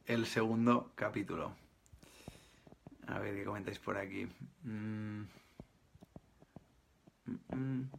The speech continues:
Dakarem. Cuando se despierta y se convive con gente sin despertar, tanto en el mundo laboral como personal, ¿es recomendable seguir disimulando como si siguiéramos dormidos?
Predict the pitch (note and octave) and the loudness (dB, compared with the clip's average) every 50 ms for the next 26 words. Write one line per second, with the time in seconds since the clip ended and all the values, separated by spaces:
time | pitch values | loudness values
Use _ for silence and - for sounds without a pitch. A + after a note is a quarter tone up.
0 | - - - - A2+ A2 G2+ - G#2+ A2+ A2 G#2 G2 F#2 - - - - - - | -16 -14 -6 0 0 2 4 6 6 6 6 4 0 -6 -12 -14 -16 -16 -16 -16
1 | - - - - A2 A#2 A#2+ A#2+ B2+ B2 A#2+ - - C3+ C3+ C3+ C3+ - F#3+ F#3 | -16 -8 0 4 6 6 6 8 8 6 6 6 6 6 6 6 8 6 6 6
2 | F#3 - D#3+ - C3+ C3+ C3 C3 C3+ C3+ C3 C3 - A#2+ A#2+ - - B2 A#2+ A#2+ | 8 6 4 4 4 4 6 6 6 4 4 4 2 2 2 4 4 4 4 4
3 | - C3+ C3+ - A#2+ A2+ A2 A2 - - - G2+ G2 - - B2 A#2+ A#2 A#2 - | 4 0 0 2 2 2 2 0 -2 -2 -4 -4 -4 -2 0 2 2 2 2 0
4 | A2 G#2+ G#2 F#2 - G#2 G2+ G2+ G#2 A2 A2+ A#2+ A#2+ A#2+ A#2 A2 G#2+ G#2+ G#2 - | -2 -2 -2 -2 -4 -4 -4 -2 0 0 2 4 4 4 4 4 4 2 0 0
5 | - G#2+ G2+ G2 G2 G#2 - A2+ G#2 A2 B2 B2+ C3+ C3+ C#3 B2+ A#2 A2 A2 A2 | -2 -4 -4 -4 -4 -4 -4 -2 -2 0 0 0 0 2 2 4 4 4 2 0
6 | G#2+ - - G#2 G#2 G#2 G2 G2+ - - G#2 G2+ G2+ G2+ G2+ G2+ G2 G2+ G2+ - | -2 -2 -2 -2 -2 0 -2 -2 -4 -4 -4 -4 -4 -2 -4 -4 -4 -6 -6 -6
7 | G2+ G#2 G2+ G2 - G2+ G#2 G2+ G2+ G2 - G#2+ G#2 G#2 G#2 G#2 G#2 G#2 G2+ G2+ | -6 -4 -4 -4 -2 -2 -2 -2 -4 -4 -4 -2 -2 -2 -2 -2 -2 -2 -2 -2
8 | G2+ G2 G2+ G2+ G#2 A2+ B2+ D3+ E3 - | -4 -4 -2 0 2 4 4 4 4 0